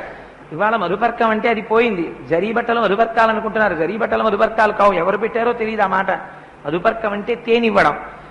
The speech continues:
శంకరుల యొక్క జీవితంలో రాశారు, "ఆర్యాంబ వచ్చినటువంటి ఋషులకు మధుపర్కం ఇచ్చినది" అని చెప్పారు. మధుపర్కం అంటే ఆ తేనెని ఆ వచ్చినటువంటి ఋషులందరూ గ్రహించారు.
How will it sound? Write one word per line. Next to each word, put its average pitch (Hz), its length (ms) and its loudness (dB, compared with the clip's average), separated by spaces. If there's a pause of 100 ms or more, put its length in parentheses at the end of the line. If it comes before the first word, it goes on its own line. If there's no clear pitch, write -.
(280)
శంకరుల 214 380 -2
యొక్క 226 260 -2
జీవితంలో 196 600 -4
రాశారు, 196 520 0 (640)
"ఆర్యాంబ 208 640 4
వచ్చినటువంటి 214 800 2
ఋషులకు 208 420 2
మధుపర్కం 214 600 4
ఇచ్చినది" 175 560 -4
అని 214 160 -4
చెప్పారు. 175 340 -4 (1120)
మధుపర్కం 180 480 -6
అంటే 202 180 -8
ఆ 214 40 0
తేనెని 208 680 -4 (520)
ఆ 175 80 4
వచ్చినటువంటి 214 680 0
ఋషులందరూ 208 640 0
గ్రహించారు. 180 680 2